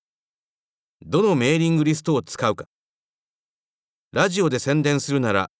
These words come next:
どの時間に流すのか。提案の仕方はどれがいいか。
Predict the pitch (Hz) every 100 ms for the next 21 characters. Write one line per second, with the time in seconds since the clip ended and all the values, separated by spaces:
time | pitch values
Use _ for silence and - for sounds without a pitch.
0 | _ 175 220 127 120 147 160 165 110 135
1 | 131 90 - _ _ _ _ _ _ _
2 | _ _ _ _ _ _ _ - 147 147
3 | 135 131 123 - 131 117 110 104 139 101
4 | 90 78